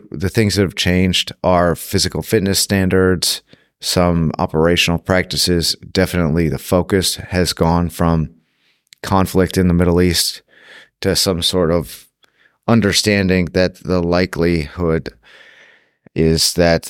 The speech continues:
the next big conflict, or at least the next big conflict to be prepared for, is more likely to be in the Pacific theater than in the Middle East.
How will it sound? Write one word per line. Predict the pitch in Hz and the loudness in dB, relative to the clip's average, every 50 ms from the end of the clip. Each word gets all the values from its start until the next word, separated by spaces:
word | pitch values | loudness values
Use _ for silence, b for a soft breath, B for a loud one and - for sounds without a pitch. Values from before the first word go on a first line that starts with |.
| - | -4
the | - 92 | -2 0
next | 90 92 95 92 - - - - _ | 2 2 2 0 0 -4 -6 -4 _
big | - 98 90 - - | -2 -2 -2 -2 -4
conflict, | - 95 95 101 90 - - 92 92 - - - - - | -2 0 0 0 0 0 0 0 0 0 -4 -10 -10 -4
or | - 85 90 | 0 2 2
at | 87 | 4
least | 87 92 90 - - - | 4 2 2 2 0 0
the | 90 78 | 0 0
next | - 90 85 - - - | 0 0 0 -2 -2 -2
big | - 82 82 - | -2 -2 -2 -2
conflict | - - 85 85 78 - 85 82 - - - - - | -4 -2 -2 -2 -2 0 -2 -4 -2 -4 -6 -6 -6
to | - - | -6 -4
be | - 82 80 | -2 -2 -2
prepared | 76 - 73 - - 92 90 90 85 - | -2 -4 -8 -4 -2 0 0 0 0 -2
for, | - - 80 78 78 78 76 - - - | -2 -2 0 0 2 0 -2 -4 -8 -4
is | - 78 82 80 73 - - - - - | -2 0 0 0 0 -2 -4 -4 -6 -6
more | 80 85 85 90 90 87 | -4 -2 0 0 2 2
likely | 85 87 90 - - 85 85 | 2 2 0 0 0 -2 -2
to | - - 80 | -2 -2 -6
be | 71 - 90 87 85 82 82 | -2 0 0 2 4 2 2
in | 78 73 | 2 0
the | 71 | -2
Pacific | - - 78 - - 127 123 113 135 127 - | -4 -4 -4 0 0 0 2 0 0 -2 -2
theater | - - 117 123 123 123 127 123 113 - B B B B B B B B B B B B B B B B _ - - | 0 2 2 4 4 4 2 0 -2 -6 B B B B B B B B B B B B B B B B _ -16 -4
than | - 85 85 85 85 82 80 82 80 73 67 - _ _ _ _ _ _ _ _ _ _ _ _ _ _ _ | -2 0 2 2 2 2 2 0 0 -2 -4 -8 _ _ _ _ _ _ _ _ _ _ _ _ _ _ _
in | 90 90 87 87 78 | 0 0 2 2 2
the | 78 | 2
Middle | 78 82 85 85 78 78 71 78 | 2 2 2 2 2 2 2 2
East. | 82 78 69 - - - - - - | 2 2 0 0 -2 -4 -4 -6 -12